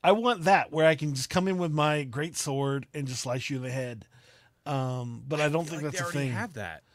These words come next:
Speaker 1: But what is it? I don't know what it is.
Speaker 2: Genshin Impact, a multiplayer game where <laughs> I'm just kidding.
Speaker 1: Our new
Speaker 2: Start
Speaker 1: sponsor.
Speaker 2: doing an ad.
Speaker 1: This, this whole, this whole, this whole, this whole episode has been a setup for you to do that right there. <laughs> That'd be great.
Speaker 2: Uh,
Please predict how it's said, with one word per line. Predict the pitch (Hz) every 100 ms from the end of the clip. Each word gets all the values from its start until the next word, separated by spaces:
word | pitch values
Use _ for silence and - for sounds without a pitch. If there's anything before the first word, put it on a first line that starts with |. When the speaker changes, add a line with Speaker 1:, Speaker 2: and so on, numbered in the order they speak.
| _ - 175
Speaker 1:
But | 202
what | 175 226 214 156
is | 247 -
it? | 123 -
I | 139
don't | 190 160
know | 202
what | 392 139
it | 120
is. |
Speaker 2:
Genshin | 226 262 233 196
Impact, | 175 123 101 95 -
a |
multiplayer | 156 247 254 180 190 160
game | 147 131
where | 113 110
<laughs> |
I'm | -
just | -
kidding. | - - - - 1077 1077 - - - - - _ 359 - - - - 302
Speaker 1:
Our | 269
new | 196 190
Speaker 2:
Start | - 180 185 160
Speaker 1:
sponsor. |
Speaker 2:
doing | 160 143
an |
ad. | 123 147 165
Speaker 1:
This, | - - -
this | 214 254
whole, | - 262 262
this | 233 233
whole, | 269 269 254 -
this | 254 240
whole, | 240 285 285 - - - -
this | 180
whole | 254 226
episode | 226 214 208
has | 175
been | 185
a |
setup | - - 190 170 -
for | 165
you | 165
to | 151
do | 143 156
that | 143 135
right | 147 151
there. | 151 - -
<laughs> | - -
That'd | 339 - 370 359
be | 381
great. | 370 320 330
Speaker 2:
Uh, | 269